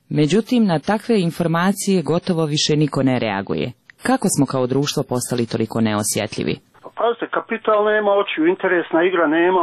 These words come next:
Speaker 2: očiju, nema srca. Kapital zanima samo princip dobiti, pragmatski princip, i on žudi ka tom cilju.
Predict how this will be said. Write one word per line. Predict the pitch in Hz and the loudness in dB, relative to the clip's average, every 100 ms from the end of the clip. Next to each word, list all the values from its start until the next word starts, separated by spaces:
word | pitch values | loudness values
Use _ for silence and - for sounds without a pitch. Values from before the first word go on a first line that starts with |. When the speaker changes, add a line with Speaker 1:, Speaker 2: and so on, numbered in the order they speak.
| 175 | 0
Speaker 2:
očiju, | 170 - 120 | -2 -4 -2
nema | 139 156 - | 0 0 -2
srca. | - 240 - - - - - | -4 -4 -6 -10 -10 -20 -6
Kapital | - - 294 285 226 202 - - _ _ - - | -4 -2 -2 0 2 2 0 -8 _ _ -8 -2
zanima | 196 302 190 - - | 0 2 2 0 0
samo | - 196 277 - | 2 2 0 -2
princip | 175 196 - 156 - - _ - | -2 -2 -2 -2 -4 -20 _ 0
dobiti, | - 180 196 - 165 - - - | 0 0 -4 -4 -6 -8 -20 -4
pragmatski | 156 175 170 - - - 160 | -2 0 0 -2 -10 -12 -10
princip, | 208 - 196 - - - - | -10 -4 -4 -4 -10 -14 -8
i | - | 0
on | 165 180 - 131 117 | 2 2 -2 -10 -4
žudi | 156 185 175 - | 0 2 0 0
ka | 143 | -2
tom | - 180 165 - - | 0 0 0 -6 -2
cilju. | 160 156 | 0 0